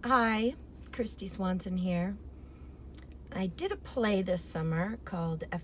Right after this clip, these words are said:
B I Lovebirds, and, uh, we actually shot it in D C. We filmed the whole thing, and it is coming out soon. It is, uh, being released, the trailer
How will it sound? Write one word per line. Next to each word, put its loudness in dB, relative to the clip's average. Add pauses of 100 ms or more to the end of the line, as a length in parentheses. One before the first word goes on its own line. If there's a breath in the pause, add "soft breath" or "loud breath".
B -2
I 0
Lovebirds, -6 (1040 loud breath)
and, 2
uh, 4
we 0
actually -2
shot 0
it -2
in 2
D 0
C. -2
We 0
filmed 0
the 0
whole 0
thing, -2
and 2
it -2
is -2
coming -2
out -2
soon. -2 (880 loud breath)
It -4
is, 2
uh, -2 (260)
being 0
released, -2
the -4
trailer -2